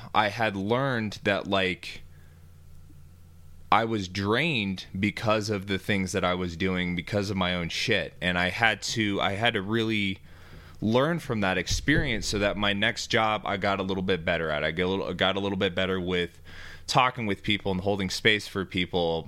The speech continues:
you know, but then my boundaries came in, you know, and I didn't have really good boundaries. And so, you know, the next job I had to kinda work on that. And I got into more, tr-, you know, countertransference and transference and projection and,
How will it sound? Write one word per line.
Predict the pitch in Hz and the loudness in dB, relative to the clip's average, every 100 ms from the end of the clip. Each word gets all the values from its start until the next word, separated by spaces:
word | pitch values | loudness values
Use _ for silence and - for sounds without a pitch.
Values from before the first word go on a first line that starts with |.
| - - | -10 -4
you | 104 98 | -2 0
know, | 92 95 | 0 -2
but | - 90 | -2 -2
then | 90 90 | 0 0
my | 87 | 0
boundaries | 85 90 92 90 80 | 2 2 2 -2 -2
came | 85 78 | -4 -2
in, | 73 - - - - - | -4 -8 -14 -16 -16 -6
you | 87 | -2
know, | 87 87 | 0 0
and | 87 | 0
I | 87 | 0
didn't | 92 95 | 0 0
have | 90 92 | 0 0
really | 95 92 | 0 2
good | 92 87 | 0 2
boundaries. | 104 110 98 87 85 | 2 2 0 -2 -2
And | 90 85 | -2 0
so, | 95 90 | 2 0
you | 87 98 98 | 0 -2 0
know, | 92 | 0
the | 92 | 0
next | 101 104 - | 2 0 0
job | 107 90 85 | 0 2 0
I | |
had | 82 95 | 0 0
to | 90 | 0
kinda | - 95 | -2 -2
work | 87 90 98 | 0 0 0
on | 90 | 0
that. | 92 90 | 2 0
And | 85 | 0
I | |
got | 85 90 92 | 0 0 0
into | 98 - | -2 -2
more, | 113 117 131 | 0 0 0
tr-, | - - - | -4 -12 -4
you | 107 | 0
know, | 98 92 | 2 0
countertransference | - 104 95 87 98 87 82 95 87 - | 2 0 0 -2 0 0 0 -2 -2 -4
and | 85 | -2
transference | 104 95 90 - 92 90 82 | 0 0 -2 -2 0 0 -2
and | 87 82 | -4 -2
projection | 92 87 90 87 - 95 85 85 - - - - - - | -2 2 2 0 -2 -2 -2 -4 -10 -16 -14 -14 -16 -8
and, | - 90 85 85 85 | -2 0 2 0 -2